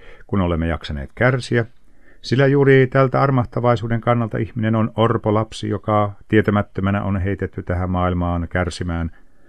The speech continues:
Sen tähden se isä, joka ihmistä rakastaa, on järjestänyt niin, että ihmisellä on tämän näkyvän elämän jälkeen taivaallinen lepoaika.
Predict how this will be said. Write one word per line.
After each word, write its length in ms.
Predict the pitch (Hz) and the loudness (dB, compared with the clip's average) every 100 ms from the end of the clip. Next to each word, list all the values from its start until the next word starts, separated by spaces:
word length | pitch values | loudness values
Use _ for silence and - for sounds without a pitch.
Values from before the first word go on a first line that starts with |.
| - - - | -20 -20 -8
Sen 220 | - 151 | 2 4
tähden 320 | 151 139 143 | 6 4 4
se 140 | 127 135 | 2 0
isä, 260 | 131 131 | 0 0
joka 260 | 123 120 120 | 0 0 -2
ihmistä 460 | 120 107 110 - 110 | -2 -4 -8 -4 -2
rakastaa, 560 | 117 110 101 - 104 | -2 -2 -6 -4 -4
on 380 | 107 101 101 98 - - | -2 -2 -4 -6 -6 -2
järjestänyt 640 | 107 104 95 95 92 - | 0 0 -2 -4 -4 -2
niin, 200 | 101 98 | -2 -2
että 260 | 95 - | -4 -8
ihmisellä 520 | 101 90 95 - 95 92 | -6 -6 -6 -4 -4 -2
on 260 | 92 92 - | -4 -4 -4
tämän 360 | 95 92 98 90 | -2 -2 -2 -4
näkyvän 460 | 92 - 90 90 - | -4 -4 -4 -4 -2
elämän 460 | 92 90 87 87 95 | -2 -2 -2 -6 -4
jälkeen 680 | 90 90 85 87 85 - - | -2 -2 -4 -6 -6 -6 -4
taivaallinen 580 | 95 87 85 82 85 123 | -2 0 -2 -2 -6 -4
lepoaika. 640 | 92 92 92 87 85 | -4 -2 -2 -2 -4